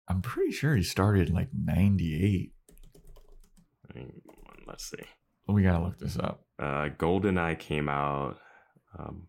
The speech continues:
Speaker 2: Bond is, uh, starting with, uh,
Speaker 1: 'Cause it was on N sixty-four.
Speaker 2: ninety-five, I guess. Yeah.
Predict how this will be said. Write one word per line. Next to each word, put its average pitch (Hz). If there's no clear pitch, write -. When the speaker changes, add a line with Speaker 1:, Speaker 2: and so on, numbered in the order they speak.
Speaker 2:
Bond 73
is, -
uh, 65
starting -
with, -
uh, 78
Speaker 1:
'Cause 95
it 104
was 127
on 107
N 104
sixty-four. 98
Speaker 2:
ninety-five, 85
I 62
guess. -
Yeah. 60